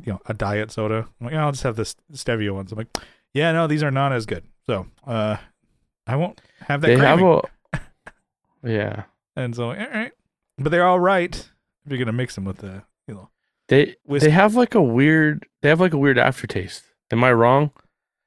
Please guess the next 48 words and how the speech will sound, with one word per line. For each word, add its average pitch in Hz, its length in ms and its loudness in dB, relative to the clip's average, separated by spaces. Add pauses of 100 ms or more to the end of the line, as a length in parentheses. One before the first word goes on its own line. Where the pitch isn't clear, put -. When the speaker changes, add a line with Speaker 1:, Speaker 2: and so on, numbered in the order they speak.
(160)
Speaker 2:
Isn't 131 100 4
Speaker 1:
Yeah, 143 120 6
Speaker 2:
that 143 120 2
the 160 80 0
Speaker 1:
I 151 160 4
really 139 300 4
Speaker 2:
stevia 131 40 -2
drinks? 139 460 -2
Speaker 1:
I 170 40 0
really 180 180 0
don't 147 180 -2
drink 117 220 -4
'em 110 100 -6
unless 101 240 -6
I'm 104 80 -8
gonna, 101 220 -8
like, 98 120 -10
mix 101 200 -10
'em 101 80 -8
with, 92 100 -10
like, 92 140 -20
whiskey 95 240 -20
or - 80 -20
something. - 220 -20 (1300)
Speaker 2:
Oh, 107 340 0 (240)
dude, 120 260 0
I 123 160 2
don't 139 140 4
know 131 160 4
what 117 200 4
it 113 80 2
is. 104 140 0
They're, 110 120 0
they're 110 160 -2
not 113 300 2
appetizing. 95 840 -4
Speaker 1:
You 151 80 -2
know, 135 120 0
the, 123 140 -4
the 135 240 -2
Speaker 2:
Even 135 160 4
if 139 100 2
they're, 156 120 4
like, 123 240 4
cold 139 360 4
as 135 140 2
hell. 110 400 2 (160)
Speaker 1:
Yeah. 110 240 -8